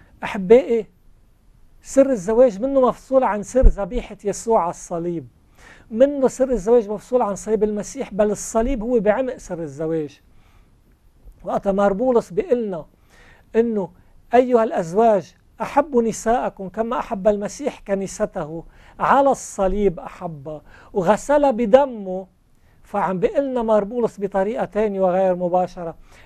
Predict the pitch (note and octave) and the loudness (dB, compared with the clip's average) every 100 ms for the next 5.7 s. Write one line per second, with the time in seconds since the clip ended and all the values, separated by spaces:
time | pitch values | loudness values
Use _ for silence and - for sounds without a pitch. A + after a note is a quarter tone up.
0 | - G3+ G#3+ G#3 A#3 A3+ - G3 F#3+ G3+ | -8 -4 2 4 2 0 -6 -4 0 0
1 | - _ - - D#4 C#4+ - C4 B3 A3 | -2 _ -6 2 2 2 4 4 4 0
2 | D3+ G3 G3+ F#3 F3+ - D4 - C#4+ C4+ | 0 0 2 0 -4 -4 -2 2 2 4
3 | - D4+ _ A3 G#3 G3 G#3 G3 F#3+ G3 | 4 2 _ -8 -2 0 2 0 -4 -4
4 | F#3 F3 F#3 F3+ F3 _ - - - G#3+ | -4 0 0 0 -4 _ -20 -6 2 2
5 | A3 G#3 A3 A#3 G#3 G3 | 2 0 0 2 2 0